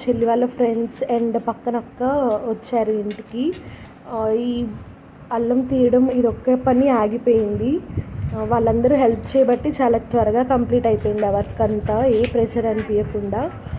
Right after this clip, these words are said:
ఆ, అక్క చాలా కష్టపడింది, చిన్న పాప ఉంది తనకి, అయినా కూడా వచ్చి చాలా హెల్ప్ చేసింది.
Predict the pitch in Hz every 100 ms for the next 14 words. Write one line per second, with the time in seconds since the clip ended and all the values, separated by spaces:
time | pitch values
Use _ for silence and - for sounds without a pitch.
0 | - - - 214 214 220 - - 254 247
1 | 233 220 240 240 - - 220 233 220 214
2 | 254 254 240 240 254 233 220 226 233 233
3 | 208 202 262 220 214 226 240 233 - 247
4 | - 202 208 247 247 214 - 240 - 226
5 | 208 240